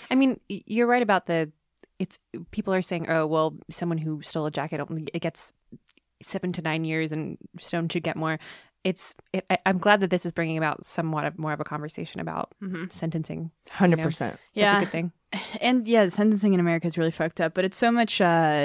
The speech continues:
Speaker 2: it's so much more conceivable that you could rehabilitate someone that's like a, like a drug user or
Speaker 1: Mm-hmm.
Speaker 2: something versus rehabbing a white collar criminal. Like,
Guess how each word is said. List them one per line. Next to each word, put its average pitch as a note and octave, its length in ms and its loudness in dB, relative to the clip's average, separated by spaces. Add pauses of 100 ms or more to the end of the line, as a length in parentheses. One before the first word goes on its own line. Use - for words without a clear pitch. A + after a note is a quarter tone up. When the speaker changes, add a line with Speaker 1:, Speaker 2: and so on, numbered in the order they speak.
(120)
Speaker 2:
it's D#3+ 120 -2
so A#3+ 140 4
much A3+ 180 4
more F#3 120 4
conceivable E3+ 640 4
that D#3 120 2
you D3 80 0
could D#3+ 220 0
rehabilitate D#3 680 0
someone F3 320 2
that's D3 180 -2
like C#3+ 120 -2
a, C#3 140 0 (160)
like D#3 160 -2
a C#3+ 60 0
drug D3+ 560 0
user F3 460 6
or E3+ 40 6
Speaker 1:
Mm-hmm. F#3+ 80 0
Speaker 2:
something F#3+ 460 6 (280)
versus E3 640 4 (220)
rehabbing E3 840 4
a D3 100 -2
white D#3 280 4
collar D#3+ 300 4
criminal. D3+ 420 2
Like, D3 200 0